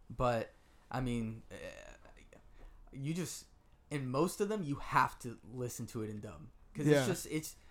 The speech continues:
Speaker 2: And I can't,
Speaker 1: I,
Speaker 2: like,
Speaker 1: I
Speaker 2: I
Speaker 1: don't
Speaker 2: can't get
Speaker 1: know,
Speaker 2: past that.
Speaker 1: I don't know if you watch, so di-, was it, like, annoying listening to Squid Game? Like, and seeing their mouths move and then, like,
Speaker 2: I mean, not
Speaker 1: the English
Speaker 2: necess-
Speaker 1: transition was bad.
Speaker 2: It was.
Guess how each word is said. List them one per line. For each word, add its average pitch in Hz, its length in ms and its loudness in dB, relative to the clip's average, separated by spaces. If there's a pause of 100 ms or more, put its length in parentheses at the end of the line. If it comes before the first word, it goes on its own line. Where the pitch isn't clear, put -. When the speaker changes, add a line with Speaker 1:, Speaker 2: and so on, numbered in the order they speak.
(100)
Speaker 2:
And 160 100 10
I 165 80 12
can't, 156 280 8
Speaker 1:
I, 151 60 8
Speaker 2:
like, 143 100 6
Speaker 1:
I 147 60 10
Speaker 2:
I 156 40 10
Speaker 1:
don't 190 100 8
Speaker 2:
can't 175 140 10
get 160 80 8
Speaker 1:
know, 123 40 0
Speaker 2:
past 135 280 6
that. - 160 -4
Speaker 1:
I 143 60 0
don't 170 140 0
know 160 140 2
if 156 140 -4
you 143 120 -2
watch, 135 480 4 (440)
so 151 300 4
di-, 139 220 -6 (100)
was 143 280 0
it, 147 80 -4
like, 160 280 0
annoying 127 600 -2 (140)
listening 123 400 -2
to 117 100 -12
Squid 113 300 -8
Game? 135 300 -6 (100)
Like, 117 240 -4
and 127 180 -4
seeing 135 320 -4
their 127 120 -2
mouths 117 360 -2
move 127 300 -2
and 117 100 -4
then, 113 140 -4
like, 120 100 10
Speaker 2:
I 220 60 12
mean, 208 420 10
not 277 140 10
Speaker 1:
the 302 80 8
English 247 220 6
Speaker 2:
necess- - 40 -4
Speaker 1:
transition 139 480 0
was 117 180 -2
bad. 107 440 -6
Speaker 2:
It 175 80 12
was. 147 400 12